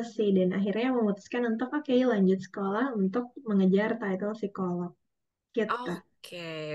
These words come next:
Speaker 2: wah menarik nih ya. Dan mungkin kisahnya ternyata mungkin juga banyak sahabat Tavi yang relate kalau dulu tuh kayak kita template,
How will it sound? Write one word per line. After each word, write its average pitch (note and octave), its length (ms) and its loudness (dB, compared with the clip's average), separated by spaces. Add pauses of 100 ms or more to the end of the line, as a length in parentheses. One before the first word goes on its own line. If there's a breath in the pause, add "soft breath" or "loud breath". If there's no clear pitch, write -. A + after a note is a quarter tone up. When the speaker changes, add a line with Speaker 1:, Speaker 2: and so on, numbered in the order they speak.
(180)
Speaker 2:
wah D#3 240 -2 (160)
menarik F3 320 0 (120)
nih F#3+ 180 0
ya. E3+ 60 2 (600 loud breath)
Dan G#3 140 4 (100)
mungkin B3 220 -2 (300)
kisahnya C4+ 420 -2 (120)
ternyata A#3 340 -4 (540 loud breath)
mungkin C4 300 -2
juga A#3 220 4
banyak G3 260 2
sahabat G3 320 -4
Tavi F3+ 260 -8
yang A3 160 -6
relate G#3+ 360 -2
kalau G3 220 -2
dulu G#3 140 0 (100)
tuh D#4 100 -6
kayak C4 180 2
kita D4 200 0
template, B3+ 600 2